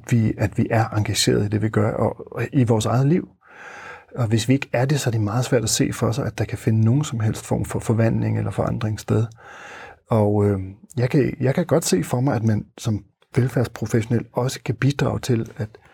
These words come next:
i positiv forstand smitte sin omgivelser med engagement,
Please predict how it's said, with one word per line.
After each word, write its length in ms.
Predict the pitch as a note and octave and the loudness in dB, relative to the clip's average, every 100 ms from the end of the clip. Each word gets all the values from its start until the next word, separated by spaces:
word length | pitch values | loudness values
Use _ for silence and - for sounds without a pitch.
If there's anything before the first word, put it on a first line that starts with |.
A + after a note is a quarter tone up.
| _ _ | _ _
i 60 | B2 | -2
positiv 440 | C3+ C#3 - B2+ | 0 0 2 0
forstand 440 | - A#2 - A#2 - | 0 -2 0 0 -2
smitte 640 | - - A2+ B2 D3 A#2+ | -2 2 4 4 4 0
sin 220 | - B2 A2 | 0 0 2
omgivelser 580 | A#2+ B2+ B2 A#2 - | 2 2 0 0 -2
med 100 | A2+ | -2
engagement, 540 | G#2+ G#2 G#2 A#2 G#2 | -2 -4 -4 -4 -2